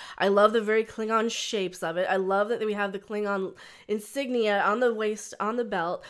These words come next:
Love that. I love the cape. It's very, um, regal. I absolutely <laughs> love this outfit.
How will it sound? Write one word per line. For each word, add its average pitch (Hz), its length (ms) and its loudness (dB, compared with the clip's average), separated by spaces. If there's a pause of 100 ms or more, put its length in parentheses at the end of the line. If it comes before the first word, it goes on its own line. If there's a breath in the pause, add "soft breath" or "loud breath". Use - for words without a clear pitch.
(140 loud breath)
Love 226 420 2
that. 214 360 4
I 190 60 2
love 196 260 2
the 294 60 -10
cape. 240 480 -4 (360 loud breath)
It's 220 140 -4
very, 240 480 4
um, 202 440 2
regal. 196 540 0
I 202 80 0
absolutely 226 560 0
<laughs> - 0 -
love 196 220 2
this 190 240 -4
outfit. 254 520 0